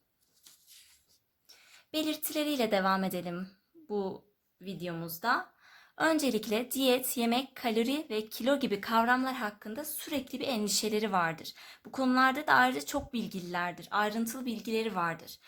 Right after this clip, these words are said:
Aşırı kilo kaybına rağmen şişman veya aşırı kilolu hissettiklerini sıkça belirtirler. Aynaya baktıkları zaman kendilerini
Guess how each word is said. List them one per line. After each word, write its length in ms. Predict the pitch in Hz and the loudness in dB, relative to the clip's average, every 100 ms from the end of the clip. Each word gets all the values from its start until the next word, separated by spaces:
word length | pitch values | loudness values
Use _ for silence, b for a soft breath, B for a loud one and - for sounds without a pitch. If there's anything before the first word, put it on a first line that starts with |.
| B B B | B B B
Aşırı 340 | 226 285 294 | 2 4 2
kilo 260 | - 254 247 | 2 2 4
kaybına 460 | 254 226 208 202 | 4 4 2 0
rağmen 400 | 196 185 180 226 | 2 2 2 -2
şişman 540 | 269 240 - 247 240 226 | -2 0 0 4 4 4
veya 280 | 202 180 | 2 2
aşırı 360 | - - 220 240 | 2 0 -2 -6
kilolu 280 | 240 214 240 | -2 -2 -2
hissettiklerini 840 | 240 - 214 - - 190 185 226 | -4 -4 -6 -10 -12 -6 -6 -4
sıkça 420 | 277 254 - 240 214 | -6 -6 -6 -2 0
belirtirler. 720 | 208 208 - 240 208 156 - B B B B | 0 -2 -4 -6 -4 -6 -10 B B B B
Aynaya 360 | 247 247 247 | 4 6 6
baktıkları 560 | 220 208 - 202 196 190 | 4 4 -2 -8 -4 -2
zaman 380 | 190 180 226 247 | 0 0 0 -4
kendilerini 840 | 262 233 214 202 196 190 240 | -2 0 0 0 0 0 0